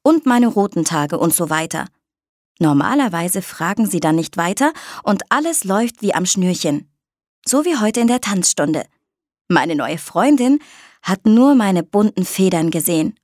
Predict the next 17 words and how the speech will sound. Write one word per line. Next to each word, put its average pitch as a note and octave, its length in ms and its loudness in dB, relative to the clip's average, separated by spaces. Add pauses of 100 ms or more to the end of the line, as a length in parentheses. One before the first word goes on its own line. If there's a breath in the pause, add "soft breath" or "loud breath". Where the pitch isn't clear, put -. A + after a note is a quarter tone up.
und F3 160 0
nicht C#4+ 280 0
meine F3+ 200 2
roten D3+ 320 -2
Flecken. D3+ 420 -4 (760)
„Auf E3+ 220 0
jetzt, D#3 320 -2
mein C#3+ 180 2
Tanzkönig. D3 720 -2 (240)
Es F#3 120 -2
ist - 180 -6
Zeit D#4 240 -4
für F#3+ 80 0
deine D3 220 2
Creme“, F#3+ 420 -4 (400)
sagte F3+ 320 -2
Papa. E3 400 -6